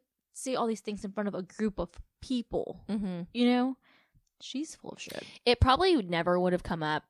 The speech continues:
Speaker 2: but Cynthia had to, Cynthia asked her. And then, of course, Nene
Speaker 1: Right.
Speaker 2: walks in, and
Speaker 1: But
Speaker 2: then
Speaker 1: I'm talking about, like, um, the episode when they were going on the trip, how she, you know, starts talking about
Speaker 2: In the
Speaker 1: the, um,
Speaker 2: bus.
Speaker 1: yeah, in the bus.
Speaker 2: Yeah.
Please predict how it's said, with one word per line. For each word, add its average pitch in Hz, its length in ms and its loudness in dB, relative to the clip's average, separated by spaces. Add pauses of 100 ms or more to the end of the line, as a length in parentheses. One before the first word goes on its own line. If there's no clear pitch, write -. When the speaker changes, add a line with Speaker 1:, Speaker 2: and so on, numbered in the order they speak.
(120)
Speaker 2:
but - 260 0
Cynthia 175 440 0
had 143 300 -4
to, 165 420 -4 (400)
Cynthia 185 320 -4
asked 127 440 -4
her. - 280 -8 (400)
And 180 120 2
then, 180 100 4
of 175 100 2
course, - 260 2
Nene 185 320 -6
Speaker 1:
Right. 180 120 2
Speaker 2:
walks 147 260 -6
in, 139 280 -4
and 147 140 -2
Speaker 1:
But 269 60 4
Speaker 2:
then - 80 2
Speaker 1:
I'm 269 80 -2
talking 277 260 2
about, 233 220 2
like, 196 200 0 (440)
um, 202 320 0 (120)
the 185 80 0
episode 202 400 -2
when 190 120 -2
they 180 80 -2
were 180 80 -2
going 180 180 -4
on 170 100 -4
the 127 60 -6
trip, - 360 0
how 196 120 0
she, 190 360 0 (280)
you 190 140 -8
know, 135 220 -6
starts - 240 -8
talking 185 280 -4
about 170 400 0 (680)
Speaker 2:
In 190 100 0
the 185 60 2
Speaker 1:
the, 196 60 2
um, - 140 -2
Speaker 2:
bus. - 260 -8
Speaker 1:
yeah, 214 140 2
in 202 80 0
the 190 60 2
bus. - 480 -2 (140)
Speaker 2:
Yeah. 175 160 -6